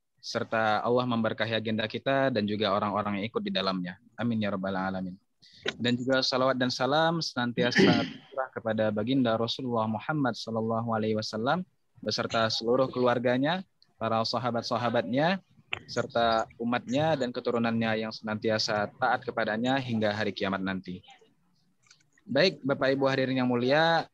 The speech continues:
yang sama-sama kita hormati dan muliakan, Ketua Pembina Yayasan Pendidikan Dharma Andalas atau Y P D A, Bapak doktor Asman Abenur, S E M S I. Kemudian selanjutnya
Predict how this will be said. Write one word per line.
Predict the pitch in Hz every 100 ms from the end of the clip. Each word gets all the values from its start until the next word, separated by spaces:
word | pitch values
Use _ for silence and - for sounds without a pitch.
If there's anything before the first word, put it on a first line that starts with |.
| _
yang | 120 123
sama-sama | 127 123 135 123 127
kita | 131 - 123 117 117
hormati | 117 113 113 120
dan | 113 113
muliakan, | 110 110 107 110 139 151 160 170 - _
Ketua | - - 139 151 151
Pembina | 135 123 123 120 120
Yayasan | 120 117 117 - 131 139
Pendidikan | - 117 113 113 113 110
Dharma | 113 113 110
Andalas | 107 107 123 147 -
atau | 110 113
Y | 110
P | 110
D | 107
A, | 110 156 185 _ _ 220 147
Bapak | 104 - 143 -
doktor | - 120 120 - 147 151 123
Asman | 123 120 123 123
Abenur, | 117 113 123 147 165 170 _ _ -
S | 120 123 -
E | 117 117 101
M | 113 113
S | -
I. | 127 160 185 - _ _ - _
Kemudian | 113 117 117 131 143 151 156
selanjutnya | 151 127 127 123 117 147 160 160 170